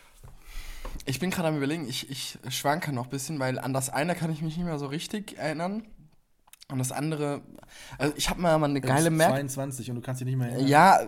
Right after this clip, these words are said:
Speaker 1: das eine habe ich bestimmt bekommen, da war ich so drei, zwei, drei. Da kann
Speaker 2: Okay.
Speaker 1: man sich schon nicht mehr so richtig dran erinnern, oder?
Speaker 2: Was war, war das eine Canon?
Speaker 1: Nee, äh, <laughs> ähm,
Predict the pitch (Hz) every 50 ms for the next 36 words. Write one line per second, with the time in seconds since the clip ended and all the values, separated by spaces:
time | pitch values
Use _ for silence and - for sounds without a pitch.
0 | - 151 151 151 - - 143 143 151 - 143 151 165 160 175 170 165 - - -
1 | - 175 175 170 151 - 180 165 156 143 131 135 135 131 - 135 131 - - -
2 | 123 120 113 104 98 123 - - - 123 117 117 - - - 117 113 110 104 107
3 | 110 - 131 127 127 123 120 123 - - 120 - - - 131 120 117 120 120 131
4 | 123 117 107 107 104 117 123 - 117 120 - - 113 113 107 104 107 110 117 156
5 | 165 185 - - 131 123 113 101 123 117 123 127 127 127 - 127 127 - 139 139
6 | 170 185 220 - - - - 147 131 131 - 139 156 175 180 - - - - 95
7 | 139 143 151 - - - - - - - - 277 277 285 262 262 269 - - -
8 | - - - - - - - - - - - - - - - - - - - -
9 | - - - - - - - - - - - - - - - - - - - -
10 | - - - 165 160 160 160 160 160 165